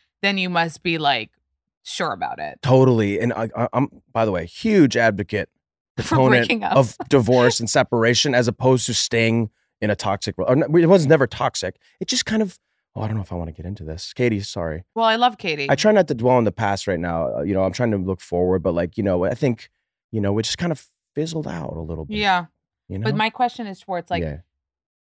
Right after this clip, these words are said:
Speaker 1: 'cause she did it. At the end of the
Speaker 2: Yes.
Speaker 1: day, she picked up the Band-Aid or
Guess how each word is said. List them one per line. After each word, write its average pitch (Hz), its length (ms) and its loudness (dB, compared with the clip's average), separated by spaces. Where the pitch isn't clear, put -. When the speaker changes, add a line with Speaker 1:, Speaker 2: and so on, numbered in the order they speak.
Speaker 1:
'cause 214 140 -6
she 269 240 -4
did 175 220 -4
it. 78 240 -12
At - 60 -8
the - 40 2
end 208 160 0
of 226 80 0
the 226 60 0
Speaker 2:
Yes. 214 40 0
Speaker 1:
day, - 40 -2
she - 260 -6
picked - 320 -8
up 170 180 -2
the 170 60 -8
Band-Aid 151 540 -4
or 143 180 -6